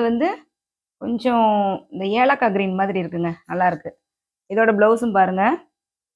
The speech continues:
சூப்பரா இருக்கு. இந்த காம்பினேஷன் சூப்பரா இருக்குங்க. இது பாருங்க, ஒரு லைட் ப்ளூ, சூப்பரா இருக்கு.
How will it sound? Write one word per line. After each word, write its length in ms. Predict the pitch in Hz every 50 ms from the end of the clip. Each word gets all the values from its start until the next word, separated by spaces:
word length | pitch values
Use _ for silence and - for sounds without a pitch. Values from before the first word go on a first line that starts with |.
| _ _ _ _ -
சூப்பரா 300 | 208 - - 196 202 202 190
இருக்கு. 220 | 180 180 185 180 208 269 330 339 - - _ _ _ _ _ _ _ _ _ _ _ _ _ _ _ _ _ _ _ _ _ _ _ _ _ -
இந்த 120 | - 226 240 226
காம்பினேஷன் 500 | 220 214 208 196 190 185 - 254 285 311 - - - - - _ _ _ _ _ _ _ _ _ _ _ _ _ _
சூப்பரா 240 | - 254 - 175 190 190
இருக்குங்க. 300 | 175 - - 170 170 180 220 294 339 - _ _ _ _ _ _ _ _ _ _ _ _ _ _ _ _ _ _ _ _ _ _ _ _ _ _ _ _ _ _ _ _ _ _ _ _ _ _ _ _ _ _ _ _ _ _ _ _ _ _ _ _ _ _ _ _ _ _ _ _ _ _ _ -
இது 140 | 233 233 277 247 254
பாருங்க, 280 | 220 202 196 196 208 233 277 349 330
ஒரு 120 | 226 180 185 190 196
லைட் 340 | 208 220 247 285 302 233 196 180
ப்ளூ, 180 | 190 214 220 208 170 131 - - _ _ _ _ _ _ _ _ _ _ _ _ _ _ _ _ -
சூப்பரா 280 | 220 220 226 220 220 214
இருக்கு. 300 | 202 180 - - 180 190